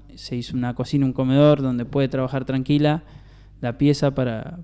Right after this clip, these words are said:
para ella y sus hijos, y tiene su baño propio por primera vez en su vida, así que eso creo que nos empuja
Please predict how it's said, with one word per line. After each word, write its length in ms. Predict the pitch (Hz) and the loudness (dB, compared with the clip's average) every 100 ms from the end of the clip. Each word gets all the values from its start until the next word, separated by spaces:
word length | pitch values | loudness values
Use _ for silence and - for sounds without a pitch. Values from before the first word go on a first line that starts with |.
| - | -8
para 200 | 117 123 | -4 -2
ella 200 | 131 139 | -2 -2
y 40 | |
sus 220 | - 139 | -2 0
hijos, 420 | 175 170 180 165 143 | 2 4 4 2 0
y 260 | 123 120 - | -2 -4 -8
tiene 280 | 131 127 123 | -6 -6 -4
su 180 | 135 | -2
baño 280 | 131 131 131 | 0 0 -2
propio 680 | 127 131 139 131 123 110 - | 0 0 2 2 2 -2 -4
por 200 | - 127 | -4 -2
primera 320 | 135 135 139 | 2 4 4
vez 180 | 143 143 | 4 2
en 100 | 139 | 2
su 120 | 139 | 2
vida, 240 | 143 160 151 | 6 6 6
así 220 | - 131 | 2 -2
que 360 | 131 123 117 - - - - - - - - | -2 -2 -4 -10 -20 -20 -20 -20 -20 -20 0
eso 280 | 139 139 139 | 2 4 6
creo 200 | 143 135 | 6 6
que 80 | |
nos 260 | 131 123 - | 4 2 0
empuja 840 | 127 120 135 - 139 131 120 107 | -4 0 2 4 4 4 0 -4